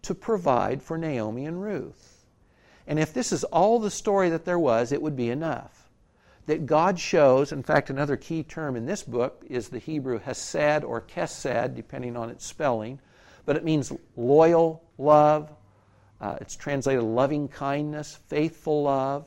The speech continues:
It's a love that continues to, to act on someone else's behalf.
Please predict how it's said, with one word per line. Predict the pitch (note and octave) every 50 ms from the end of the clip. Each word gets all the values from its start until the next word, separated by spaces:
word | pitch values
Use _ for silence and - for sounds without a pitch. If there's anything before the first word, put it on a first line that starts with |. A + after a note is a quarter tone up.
| -
It's | - C3+ - -
a | B2
love | B2 B2 C3 C#3+ D3+ D3
that | C#3 - -
continues | - - A#2 G#2 - - - E3 E3 E3 D#3+ D#3 D3+ D#3 D#3+ D#3 -
to, | - - A#2 A2+ - - _ _ _ _ _
to | - - C3 A#2+ A#2 B2 - -
act | C#3+ C#3+ D3 D3 - -
on | B2+ A#2+
someone | - - C#3+ C#3 C3+ C3+
else's | C3+ C3+ C3+ - - C3 A#2
behalf. | B2 B2 A#2 A2+ B2 B2 B2 C3 D3+